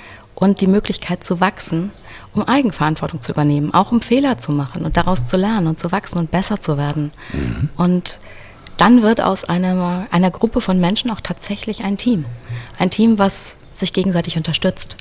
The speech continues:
Speaker 2: Mhm.
Speaker 1: was füreinander einsteht, was Lösungen für Probleme des Unternehmens zu Hause unter der Dusche sucht, morgen,
Speaker 2: <laughs>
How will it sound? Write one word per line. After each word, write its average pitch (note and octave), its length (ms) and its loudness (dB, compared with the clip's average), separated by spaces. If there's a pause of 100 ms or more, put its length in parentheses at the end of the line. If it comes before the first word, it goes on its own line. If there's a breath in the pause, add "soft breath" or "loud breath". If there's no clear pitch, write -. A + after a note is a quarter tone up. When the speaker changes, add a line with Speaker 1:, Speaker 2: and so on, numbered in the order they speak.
Speaker 2:
Mhm. D#2 260 -2
Speaker 1:
was - 100 -6
füreinander F3 440 2
einsteht, E3 640 0 (520 loud breath)
was - 460 -2 (420 loud breath)
Lösungen A#3+ 600 6
für G3+ 260 2
Probleme G3 440 4
des A#3+ 160 4
Unternehmens F#3+ 540 2
zu G#3 140 -2
Hause A#3 200 4
unter F#3+ 160 4
der F3+ 100 2
Dusche A#3 320 4
sucht, D#3+ 400 -2 (260)
morgen, G3+ 280 2
Speaker 2:
<laughs> - 40 -10